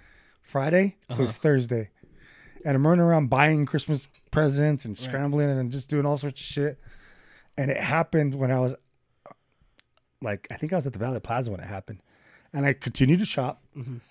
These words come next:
Speaker 1: And then I hit, like, two, three other fucking stores. And then I get home and it's, like, four o'clock in the afternoon.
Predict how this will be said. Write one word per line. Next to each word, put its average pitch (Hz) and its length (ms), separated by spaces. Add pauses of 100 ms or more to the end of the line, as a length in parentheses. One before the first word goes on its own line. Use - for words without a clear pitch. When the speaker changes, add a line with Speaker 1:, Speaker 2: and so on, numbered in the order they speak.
Speaker 1:
And 127 140
then 131 80
I 123 300
hit, 156 160
like, 135 180
two, 202 260
three 208 300
other 196 160
fucking 170 300
stores. 139 520 (400)
And 135 120
then 190 100
I 254 80
get 202 220
home 165 500
and 127 120
it's, 127 160
like, 107 180
four 165 380
o'clock 131 380
in 120 80
the 123 60
afternoon. 101 540